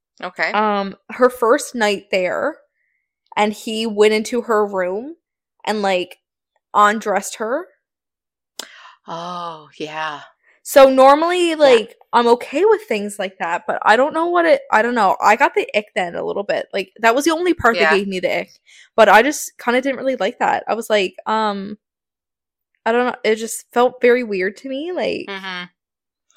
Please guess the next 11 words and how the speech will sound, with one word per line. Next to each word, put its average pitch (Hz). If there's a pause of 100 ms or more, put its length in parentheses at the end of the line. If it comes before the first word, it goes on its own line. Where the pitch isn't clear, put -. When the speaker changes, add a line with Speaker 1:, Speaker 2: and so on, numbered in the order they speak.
(420)
Speaker 1:
Yeah, 185
it 196
seemed, 226 (840)
uh, 202
like, 208
almost 240
out 196
of 180 (200)
character 190
for 240
them. 247